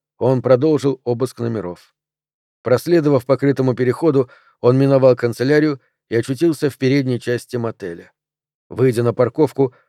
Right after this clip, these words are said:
Кайл обнаружил на ней с полдюжины машин. На другой стороне улицы располагалась блинная Ника, чьи окна вдавило внутрь. Рядом с блинной — приткнулись клуб мини-гольфа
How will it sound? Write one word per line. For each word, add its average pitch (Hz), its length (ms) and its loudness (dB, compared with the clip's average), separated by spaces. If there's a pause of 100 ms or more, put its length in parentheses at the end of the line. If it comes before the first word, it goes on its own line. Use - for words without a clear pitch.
(120)
Кайл 131 260 4
обнаружил 135 540 2
на 120 120 0
ней 139 260 0
с - 80 -12
полдюжины 131 680 -2
машин. 117 400 -8 (640)
На 113 160 -2
другой 120 300 2
стороне 120 360 2
улицы 131 440 0 (320)
располагалась 135 840 2
блинная 143 560 0
Ника, 127 440 -2 (320)
чьи - 180 -4
окна 127 440 2
вдавило 110 460 -2
внутрь. 95 360 -12 (600)
Рядом 117 400 2
с 98 80 -8
блинной — 127 540 0 (400)
приткнулись 123 680 -2 (140)
клуб 131 300 -2
мини-гольфа 107 760 -4